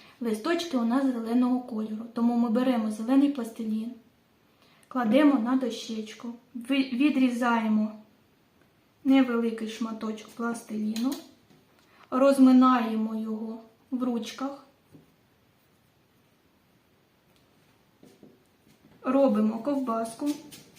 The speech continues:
ділимо її навпіл.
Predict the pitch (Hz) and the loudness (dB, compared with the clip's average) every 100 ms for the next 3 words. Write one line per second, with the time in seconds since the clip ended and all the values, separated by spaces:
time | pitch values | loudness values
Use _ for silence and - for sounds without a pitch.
0 | - - _ _ _ _ _ _ _ _ | -20 -20 _ _ _ _ _ _ _ _
1 | - - - - 233 214 262 269 233 220 | -20 -20 -20 -8 2 6 8 6 4 2
2 | 214 214 214 214 - - _ _ _ _ | 2 2 0 -6 -10 -18 _ _ _ _
3 | _ _ - 247 254 226 220 - 269 277 | _ _ 0 4 6 4 0 -6 -4 -4